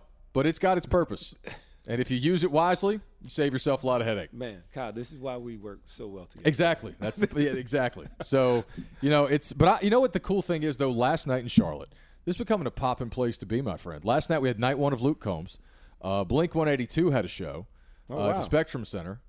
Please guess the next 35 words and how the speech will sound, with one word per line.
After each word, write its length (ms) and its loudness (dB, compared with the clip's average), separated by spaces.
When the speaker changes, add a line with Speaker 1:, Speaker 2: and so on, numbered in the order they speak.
Speaker 1:
So 140 0
Luke 220 2
Combs 300 0
is 80 -4
down 160 2
the 80 -2
street 320 -2
in 180 -6
the, 140 0
the, 200 0
uh, 40 -2
football, 340 0
in 100 -2
the 60 -4
football 200 2
Speaker 2:
Charlotte 140 4
was 100 2
Speaker 1:
stadium. 60 2
Speaker 2:
probably 240 4
humping 440 -2
last 340 -10
night. 80 8
Speaker 1:
Oh, 160 2
absolutely, 680 -6
dude. 140 -4
I 140 2
mean, 140 -6
it's 100 -6
a 100 4
zoo 320 6
out 200 4
there 160 2
right 180 0
now. 240 -8
Speaker 2:
<laughs> 60 -6